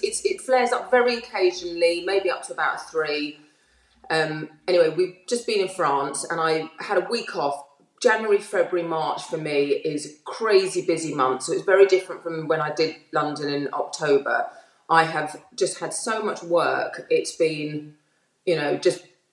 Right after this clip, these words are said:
spin classes and people, you know, o-, other classes that I train. I, I do a lot of, um, Pilates as well, which I think is one of my aggravating factors. I teach pump as well,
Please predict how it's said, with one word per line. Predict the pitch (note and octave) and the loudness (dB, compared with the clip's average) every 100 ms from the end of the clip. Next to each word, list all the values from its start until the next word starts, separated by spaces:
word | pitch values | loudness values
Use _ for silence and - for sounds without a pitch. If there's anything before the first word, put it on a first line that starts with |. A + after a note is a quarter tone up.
| _ | _
spin | - - G3+ F3+ | -6 6 8 8
classes | E3 F3 D#3+ D#3+ - D#3+ D#3 D#3 C#3 | 4 2 4 2 4 4 4 0 0
and | C3 C#3 C#3 - - G3 | 0 -2 -6 -10 -2 2
people, | F3 E3+ D#3 D#3+ D#3 - - - | 2 2 4 4 2 -4 -10 -6
you | C#3 | -4
know, | C#3+ C#3+ - - - | -2 -2 -4 -12 -8
o-, | - - - | -8 -6 2
other | F3 D#3 | 4 4
classes | - C3+ C3 C#3 | 2 0 0 -2
that | C#3+ C#3 | -4 -4
I | |
train. | - D3 C3+ | -2 0 0
I, | C#3 - | 0 -2
I | |
do | D#3+ F#3 | 6 8
a | E3+ | 8
lot | D#3+ E3 | 4 -4
of, | D3 D3 | -8 -4
um, | C#3 | -4
Pilates | C3+ D#3 D3 C#3+ B2+ | -2 0 0 -2 -6
as | A#2+ C#3 | -14 -4
well, | C#3 C3+ C3 | -2 0 -2
which | C#3 | -6
I | C#3+ - | -6 -2
think | F3 D#3 | -2 -2
is | - | -6
one | D3 | -6
of | C3+ | -4
my | C3+ | -4
aggravating | C3+ C3 C3 C3 C3 B2+ | -4 -6 -6 -6 -6 -8
factors. | C3+ A2 - - - - - | -6 -6 -6 -8 -8 -10 -6
I | D#3+ | 0
teach | - - - | 0 0 -2
pump | F3+ G#3+ G#3+ | 0 0 -4
as | D3+ | -2
well, | E3 D3 F3 A3 | 2 4 4 2